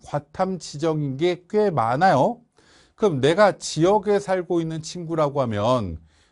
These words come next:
내가 속해 있는 지역의 국립대학교는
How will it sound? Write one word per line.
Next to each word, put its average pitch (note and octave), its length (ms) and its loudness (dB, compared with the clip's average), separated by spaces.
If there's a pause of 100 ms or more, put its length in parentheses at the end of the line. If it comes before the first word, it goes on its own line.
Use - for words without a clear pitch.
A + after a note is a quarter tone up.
(100)
내가 D#3+ 480 6
속해 G#3+ 580 0
있는 G3 480 -2
지역의 F3 760 0
국립대학교는 C3+ 1400 -2